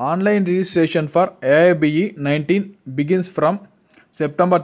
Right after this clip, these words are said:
third, టూ థౌజండ్ ట్వంటీ ఫోర్. Online registration for A I B E nineteen closes on October twenty-fifth, two thousand twenty-four.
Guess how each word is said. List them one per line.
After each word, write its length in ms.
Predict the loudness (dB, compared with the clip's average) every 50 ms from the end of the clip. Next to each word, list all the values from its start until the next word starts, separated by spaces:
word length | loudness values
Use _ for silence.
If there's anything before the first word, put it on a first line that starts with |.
| 2
third, 180 | 4 4 4 2 -2 -6 -8
టూ 80 | -6 -2 0
థౌజండ్ 220 | 0 0 0 0 -2
ట్వంటీ 220 | -2 -2 -4 -4 0 0
ఫోర్. 180 | 0 0 0 -2 -8 _ _ _ _ _ _ _ _ _ _ _ _ _ _ _ _ _ _ _ _ _ _ _ -6
Online 360 | -4 -4 -2 0 0 0 0
registration 580 | 0 -2 -2 -2 0 2 2 2 0 -2 -2
for 240 | 0 0 0 0 0 -2
A 260 | 0 2 4 4 4
I 20 |
B 240 | 4 4 2 2 2
E 20 |
nineteen 580 | 2 0 0 -2 -2 -2 -2 -2 -2 -4 -6 -10 _
closes 380 | -4 0 0 2 2 0 0 -2
on 280 | -2 -2 -4 -6 -10 -16 _ _ _ _ _ _ _ -12
October 580 | -10 -10 -6 _ 0 2 2 4 2 0 0 -2 -8 -16 _ _
twenty-fifth, 580 | -8 -6 -6 -6 -6 -6 -8 -8 -10 -14 -10 -8
two 100 | -6 -2
thousand 220 | 0 0 0 -2
twenty-four. 540 | -4 -4 -4 -4 -6 -2 -2 -2 -2 -2 -6